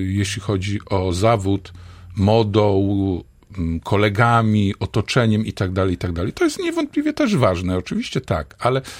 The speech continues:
dużo bardziej ważniejsze jest to, żeby młody człowiek miał dostęp do jak najlepszej wiedzy z poradnictwa zawodowego. Te zawody się zmieniają bardzo dynamicznie,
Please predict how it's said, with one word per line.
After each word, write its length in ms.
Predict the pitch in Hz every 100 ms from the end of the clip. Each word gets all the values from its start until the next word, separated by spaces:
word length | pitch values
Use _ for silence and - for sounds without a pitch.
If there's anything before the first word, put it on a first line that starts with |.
| - -
dużo 260 | 123 139 143
bardziej 320 | 127 139 135
ważniejsze 460 | 127 117 135 123 127
jest 160 | 113
to, 140 | - 127
żeby 280 | 127 117 113 - - -
młody 280 | 120 135 127
człowiek 320 | - 135 127
miał 200 | 120 113
dostęp 520 | 98 127 143 - 131
do 260 | 110 117 113 - - - _
jak 400 | 107 123 151 -
najlepszej 680 | 117 117 113 120 139 - 135
wiedzy 420 | 98 101 123 123 135
z 60 |
poradnictwa 560 | - 117 98 120 117 113
zawodowego. 580 | 110 113 110 104 87 85
Te 140 | 113
zawody 360 | 110 120 127 120
się 140 | 113
zmieniają 600 | 95 101 123 127 127 131
bardzo 320 | 113 110 113
dynamicznie, 720 | 107 110 104 123 131 - 127